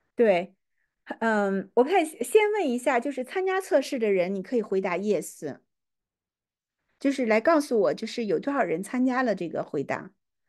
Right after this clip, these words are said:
做这个测试了。嗯，我现在看见有两个人，只有两个人，有三个人，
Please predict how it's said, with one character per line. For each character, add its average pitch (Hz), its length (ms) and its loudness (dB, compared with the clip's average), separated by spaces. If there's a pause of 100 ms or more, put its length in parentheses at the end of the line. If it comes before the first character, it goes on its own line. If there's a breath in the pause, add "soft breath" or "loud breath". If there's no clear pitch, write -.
(260)
做 240 180 4
这 196 100 0
个 170 100 0
测 175 240 -6
试 175 240 -8
了。 160 220 -8 (1200)
嗯， 180 320 -6 (260)
我 190 80 -10
现 220 160 -6
在 208 120 0
看 214 240 -2
见 175 180 -2
有 175 140 0
两 190 280 0
个 156 80 -2
人， - 240 -6 (840)
只 233 120 0
有 254 100 4
两 196 220 2
个 165 80 2
人， 151 260 -2 (120)
有 185 120 -2
三 240 220 2
个 240 100 6
人， 151 300 0